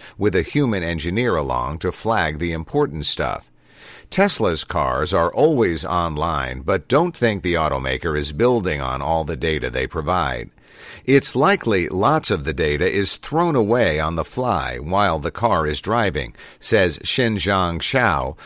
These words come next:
formerly a computer engineer at Princeton University, now founder of a self-driving software startup. Verdict,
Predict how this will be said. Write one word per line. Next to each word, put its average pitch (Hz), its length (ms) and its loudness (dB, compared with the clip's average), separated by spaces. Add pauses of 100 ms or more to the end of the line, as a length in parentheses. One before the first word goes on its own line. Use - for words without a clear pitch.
formerly 98 580 0
a 67 120 -4
computer 92 520 0
engineer 80 560 0
at 69 120 -4
Princeton 117 480 0
University, 76 800 0
now 98 380 4
founder 107 520 2
of 78 200 -2
a 78 60 -2
self-driving 85 800 0
software 87 600 0
startup. 107 540 -2 (680)
Verdict, 135 500 2